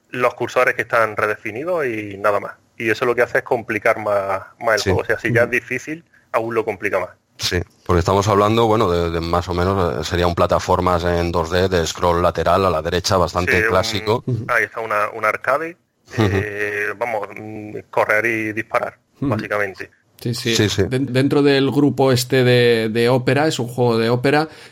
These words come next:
Speaker 1: Ujú.
Speaker 3: pero no está en el grupo Mutant Zone Sol Negro,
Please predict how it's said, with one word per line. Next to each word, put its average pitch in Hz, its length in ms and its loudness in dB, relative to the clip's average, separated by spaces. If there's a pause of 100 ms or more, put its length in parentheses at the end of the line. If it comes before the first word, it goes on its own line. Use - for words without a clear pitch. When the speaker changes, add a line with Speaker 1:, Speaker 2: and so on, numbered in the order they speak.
(160)
Speaker 1:
Ujú. 120 200 -12
Speaker 3:
pero 147 460 6 (200)
no 139 160 4
está 143 220 4
en 156 80 8
el 139 120 4
grupo 135 640 4
Mutant 127 400 4
Zone 127 400 2
Sol 123 280 2
Negro, 165 440 4